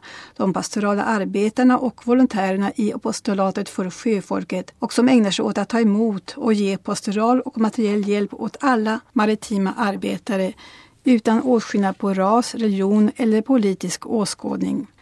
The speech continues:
Det stora antalet lekmän som arbetar såsom volontärer, liksom den permanenta utbildningen som på väldigt många platser fortsätter att bära frukt,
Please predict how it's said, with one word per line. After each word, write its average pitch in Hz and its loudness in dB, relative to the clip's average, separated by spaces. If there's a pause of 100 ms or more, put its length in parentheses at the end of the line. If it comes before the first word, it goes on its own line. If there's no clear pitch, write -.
(280)
Det 277 2
stora 269 6
antalet 254 4
lekmän 226 2
som 240 0
arbetar 196 -4
såsom 196 -4
volontärer, 202 -2
liksom 196 -2
den 190 -2
permanenta 208 0
utbildningen 202 0 (320)
som 226 0
på 208 -2
väldigt 214 0
många 208 2
platser 202 -4
fortsätter 202 -4
att - -8
bära 196 -2
frukt, - 0